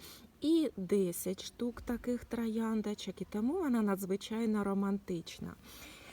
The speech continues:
Ось отакі у мене малесенькі суцвіття. Коли квіточка відцвітає, вона набуває більш такого зеленкуватого забарвлення. До речі, цвіте вона довго,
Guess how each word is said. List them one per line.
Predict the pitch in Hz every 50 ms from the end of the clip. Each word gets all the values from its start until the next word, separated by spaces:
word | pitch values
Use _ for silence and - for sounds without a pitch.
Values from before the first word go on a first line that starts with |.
| - - -
Ось | - 254 269 254 -
отакі | 233 208 - - 190 - - - 247 277 311 359 - - - - - - - - - -
у | 208
мене | 202 202 214 220 240 262 262 262 262 254
малесенькі | 220 196 190 180 190 208 220 - - 214 214 202 - 208
суцвіття. | - - - 202 - - - - 160 - - - - 202 190
Коли | - 240 254 277 339 392
квіточка | - 320 262 247 - 202 196 - - - 190 185 190 277
відцвітає, | 311 359 - - - - 240 240 226 - - - 175 175 165 156 160 180 214 247 269 - - - - - - - - - - -
вона | - 220 233 240 269 339 359
набуває | 330 294 233 214 240 220 214 226 226 208 196 190
більш | 185 196 262 269 254 -
такого | - - 208 208 - 226 233 208 185 185
зеленкуватого | 190 226 269 294 320 330 320 320 - - 285 247 190 190 180 175 165 165 - - 185 190 208 220
забарвлення. | 214 233 233 220 220 240 240 240 240 233 226 233 240 240 233 233 240 240 233 214 - - -
До | 185 185 220 240
речі, | 262 254 240 - - 202
цвіте | - - - 202 226 226 - 294 294 302
вона | 269 220 202 202 196 202
довго, | 190 180 - 214 196 180 165 170 175 - 202 226 247